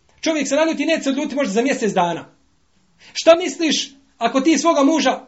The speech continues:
ti ga razljutiš na takav način, tvoj gospodar će biti ljut na mjesec dana. U tim mjesec dana šta god činiš, hoće li tvoj namaz biti primljen? Dobro se pitaj.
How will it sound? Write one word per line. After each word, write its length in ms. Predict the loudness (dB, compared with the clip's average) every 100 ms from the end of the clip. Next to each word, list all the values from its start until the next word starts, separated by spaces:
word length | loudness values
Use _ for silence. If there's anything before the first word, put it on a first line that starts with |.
| _
ti 140 | 0 4
ga 100 | 4
razljutiš 420 | 4 2 -2 -2
na 100 | -2
takav 260 | -2 -2 -2
način, 400 | -2 -2 -6 -10 -20 _
tvoj 200 | -2 0
gospodar 320 | 0 -2 -2
će 100 | -2
biti 160 | -6 -6
ljut 100 | -4
na 80 | -2
mjesec 400 | -2 -4 -8 -10
dana. 260 | -10 -14 _ -4
U 120 | -2
tim 180 | 2 2
mjesec 280 | 2 0 0
dana 260 | 2 2
šta 140 | 0 -2
god 200 | -2 0
činiš, 360 | 0 0 -4 -10 0
hoće 240 | 0 2
li 60 | 0
tvoj 160 | 0
namaz 300 | 2 2 2
biti 220 | 0 -4 -2
primljen? 300 | 0 0 0
Dobro 200 | 0 -2
se 160 | -4
pitaj. 320 | -4 -4 -6